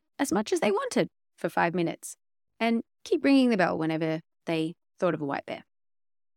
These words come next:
What happened next has since become one of the most widely replicated phenomena in the field of psychology.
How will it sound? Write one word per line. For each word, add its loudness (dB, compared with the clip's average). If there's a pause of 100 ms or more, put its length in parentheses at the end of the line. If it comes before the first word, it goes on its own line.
(640)
What -10
happened 2 (240)
next -2
has 0
since -2
become -2 (100)
one 0
of -4
the 0
most -2
widely -2 (100)
replicated -2
phenomena 0
in -2
the -2
field 0 (160)
of -8
psychology. -10